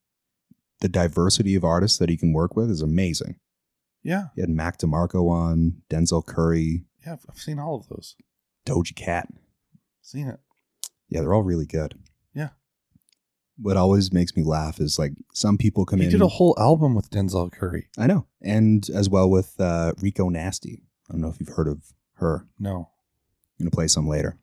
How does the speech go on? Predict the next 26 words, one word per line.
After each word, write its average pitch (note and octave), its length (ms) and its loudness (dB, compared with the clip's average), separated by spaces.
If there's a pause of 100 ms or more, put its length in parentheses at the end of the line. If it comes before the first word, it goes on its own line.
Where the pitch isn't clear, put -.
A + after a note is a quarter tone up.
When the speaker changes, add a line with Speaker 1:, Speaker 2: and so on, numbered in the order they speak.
Speaker 1:
But, - 180 -10 (120)
um, E2 400 -6 (880)
yeah, G#2 160 2
some A2 200 4
people A#2 260 6
come G2+ 160 6
in F#2+ 120 6
so G2+ 240 6
ready F#2 320 4
to F#2 80 0
work, E2 360 0 (320)
and E2 720 0
the A2 80 0
majority F#2 500 2
of F2 80 0
people E2+ 280 -2
are E2 120 -2
just, D#2 160 -8
like, D2+ 160 -8 (160)
fucked - 420 -4
up, F2 220 2
not F2 220 -4
taking F2+ 240 2
the E2+ 60 4
process E2 460 -2
seriously. D#2+ 800 -2